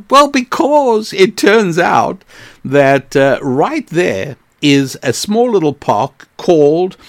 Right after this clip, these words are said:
the Happy Warrior Park, <laughs> believe it or not. And so, as you can imagine, um,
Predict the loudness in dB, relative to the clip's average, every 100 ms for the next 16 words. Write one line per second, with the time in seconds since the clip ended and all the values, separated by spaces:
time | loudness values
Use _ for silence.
0 | -20 -10 0 0 2 0 0 0 -4 -6
1 | -12 _ -8 2 4 4 4 0 -2 -6
2 | -4 0 2 2 -2 -16 _ _ _ -2
3 | 2 4 4 2 2 2 2 0 -2 -8
4 | -20 _ _ _ -20 -20 -20 -20 _ -4
5 | -2 0 2 2 0 _ -2 0 0 -6
6 | -6 -4 -2 -2 -4 -4 -6 -8 -14 _
7 | _ _ _ _ _ _ _ -14 -6 -4
8 | -4